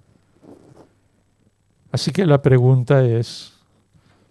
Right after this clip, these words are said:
¿estoy esperando una limosna del Señor Jesús? Él aparece delante de mí esta mañana y me dice, "Jaime, extiende tu mano". ¿Le entrego algo para que Él me dé algo?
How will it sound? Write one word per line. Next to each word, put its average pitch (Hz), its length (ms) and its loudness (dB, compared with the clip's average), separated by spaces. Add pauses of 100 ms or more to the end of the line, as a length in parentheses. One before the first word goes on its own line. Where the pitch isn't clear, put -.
(1300)
¿estoy 139 240 -2
esperando 131 720 -2 (1200)
una 127 260 0
limosna 143 560 -2
del 147 160 -2
Señor 139 360 -6
Jesús? - 640 -6 (600)
Él 135 140 -6
aparece 151 540 -2
delante 139 360 0
de 127 100 0
mí 147 100 -4
esta 143 200 -4
mañana 147 600 -4
y 127 100 -4
me 123 140 -2
dice, 135 240 -2
"Jaime, 147 320 -2
extiende 135 480 -6
tu 127 100 -10
mano". 104 400 -10 (1500)
¿Le 117 140 -4
entrego 135 560 -2
algo 139 340 -2
para 117 260 -4
que 120 140 -6
Él 120 100 -2
me 120 200 -2
dé 117 140 -4
algo? 143 440 -6